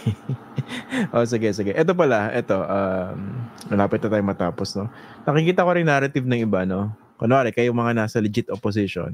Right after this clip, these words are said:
wag daw kayong sumama sa usapan kasi usapan lang to ng mga nanalo. Bawal dito yung mga talunan.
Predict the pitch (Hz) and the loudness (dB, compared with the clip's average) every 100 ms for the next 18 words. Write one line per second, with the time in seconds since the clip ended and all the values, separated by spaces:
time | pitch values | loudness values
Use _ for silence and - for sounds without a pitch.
0 | 113 110 107 120 131 123 123 113 113 113 | -6 -2 2 4 2 0 0 2 2 0
1 | 113 113 107 98 - 117 104 98 110 110 | 0 0 0 0 0 0 -2 -2 0 -2
2 | 117 107 117 110 107 110 107 107 104 104 | -2 -2 0 0 0 0 0 0 2 2
3 | 98 92 101 110 - _ _ _ _ _ | 2 0 0 -2 -4 _ _ _ _ _
4 | _ 117 110 117 113 117 - 117 113 104 | _ 2 4 4 2 0 0 0 0 -2
5 | 107 101 98 107 92 | 0 0 2 2 0